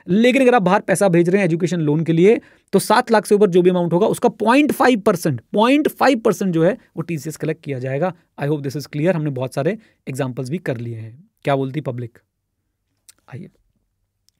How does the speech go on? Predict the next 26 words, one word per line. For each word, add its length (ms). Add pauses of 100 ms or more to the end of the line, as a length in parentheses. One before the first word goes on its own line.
(540)
time 200
for 120
collection 320
of 100
T 80
C 120
S 60
हमें 120
पता 200
है 120
भाई 140
साहब, 180
debit 220
और 120
receipt 200
whichever 320
is 60
earlier 260
with 160
two 180
exceptions, 420
वन 180
एफ़ 140
and 120
वन 140
एच। 280